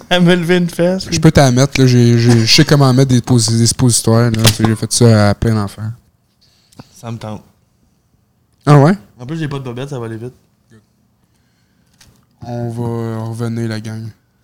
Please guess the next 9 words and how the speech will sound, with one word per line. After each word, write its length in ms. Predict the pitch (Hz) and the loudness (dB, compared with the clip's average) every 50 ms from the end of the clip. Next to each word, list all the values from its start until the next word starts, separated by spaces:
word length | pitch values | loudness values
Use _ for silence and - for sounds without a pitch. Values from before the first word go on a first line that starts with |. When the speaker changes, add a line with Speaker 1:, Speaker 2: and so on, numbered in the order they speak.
| _ _ _ _ - | _ _ _ _ -20
Speaker 1:
On 80 | 113 | -16
va 80 | 117 120 | -16 -14
mettre 180 | 123 123 113 - | -14 -14 -14 -14
ça 80 | 131 | -14
sur 140 | 113 - - | -14 -14 -12
pause. 380 | 143 131 131 131 127 - _ _ _ - - - - - - - _ | -12 -12 -12 -12 -16 -20 _ _ _ -10 -8 -4 -4 -4 -4 -6 _
Ah ! 800 | 170 175 175 175 175 170 170 165 165 160 151 147 139 123 120 - _ _ 156 _ _ _ _ _ _ _ _ - | -16 -14 -10 -8 -6 -2 -2 0 0 0 -2 -2 -4 -8 -12 -16 _ _ -20 _ _ _ _ _ _ _ _ -14
Ah 220 | 156 156 170 165 156 | -8 -4 -2 -2 -2
oui. 120 | 147 | -2